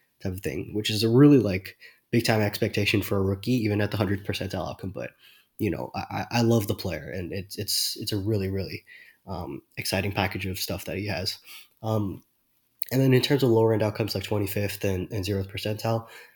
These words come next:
um, maybe he takes some time adjusting to, uh, the speed of the game, with him being more of, like, a processing style quarterback. Um, and he looks more like a high end backup rather than, uh,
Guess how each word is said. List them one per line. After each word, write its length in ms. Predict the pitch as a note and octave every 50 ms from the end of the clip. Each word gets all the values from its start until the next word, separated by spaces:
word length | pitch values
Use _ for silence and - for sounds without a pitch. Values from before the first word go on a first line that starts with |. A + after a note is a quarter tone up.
| _ _ -
um, 360 | - G#2+ G2 G2 G2 - -
maybe 180 | A#2 B2+ B2+ C3
he 80 | B2
takes 200 | A#2+ B2+ B2 A#2+
some 120 | - A2+ G#2
time 360 | - - - G#2+ G#2+ G#2 -
adjusting 480 | A2+ G#2+ A2 G#2 G2+ - - G#2 A2 A#2
to, 480 | - - G#2 G2+ G2+ G2 G2 G2 G2 G2 - - - _ _ _
uh, 140 | - G2 G2
the 80 | G2 G2+
speed 200 | - - B2 A2+
of 100 | A#2 G#2+
the 60 | A2+
game, 380 | G#2+ A2+ G#2+ A2+ A2+ A2 A2 A2+
with 160 | A2+ G#2 -
him 180 | A#2+ A#2 A2
being 180 | G#2+ A2+ G#2 G#2
more 160 | G2+ G2+ G2
of, 60 | F#2+
like, 140 | F#2+ G2 F#2+
a 40 | -
processing 540 | - - F#2+ G2+ - - - A#2 A2+ A2+ G#2+
style 240 | - - G#2 G#2 G#2
quarterback. 540 | - A2 G#2+ G#2+ G#2 A2 G#2+ A2 A2 - _ _ - - - _ _ _ - -
Um, 220 | A2+ G#2+ G2 F#2 F#2
and 120 | G#2 A2
he 60 | A2+
looks 240 | A2+ B2 A#2+ A#2+ -
more 140 | A#2 A2 G#2+
like 180 | G2+ G2 G2 -
a 40 |
high 200 | - - G2 G2
end 140 | F#2 F2+ F2+
backup 420 | - F2 F#2 - - F#2 - - -
rather 240 | F#2 F#2 F2+ E2+
than, 300 | D#2+ E2 E2 F2 F#2+ G2 G2 _ _ _ _ _ _ _
uh, 280 | - F#2+ G2 F#2+ F#2+